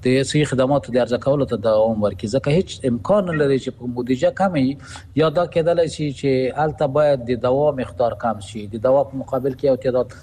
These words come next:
یو مقدار نور، حتی د مریض د، اه، ناروغانو د، اه، دوا، د دوایي دپاره یا د ډوډۍ مصارفو دپاره یا چې کله بستر کېږي د هغوی دپاره یا د امبولانس خدماتو دپاره، نو د هغوی نه که چېرته دوی راخلي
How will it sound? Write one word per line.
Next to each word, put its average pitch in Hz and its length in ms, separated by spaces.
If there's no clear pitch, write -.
یو 135 180
مقدار 139 360
نور، 160 180
حتی 156 160
د 131 180
مریض 156 380
د، - 0
اه، 127 920
ناروغانو 151 360
د، 143 100
اه، 123 560
دوا، 139 240
د 131 100
دوایي 151 340
دپاره 147 260
یا 127 80
د 127 160
ډوډۍ 156 260
مصارفو 135 460
دپاره 127 160
یا 175 100
چې - 100
کله 170 180
بستر 139 320
کېږي 185 280
د 151 40
هغوی 165 300
دپاره 131 220
یا - 20
د 135 80
امبولانس 156 460
خدماتو 135 480
دپاره، 117 280
نو 143 160
د 147 100
هغوی 233 240
نه 220 160
که 175 140
چېرته 190 260
دوی 196 140
راخلي 160 480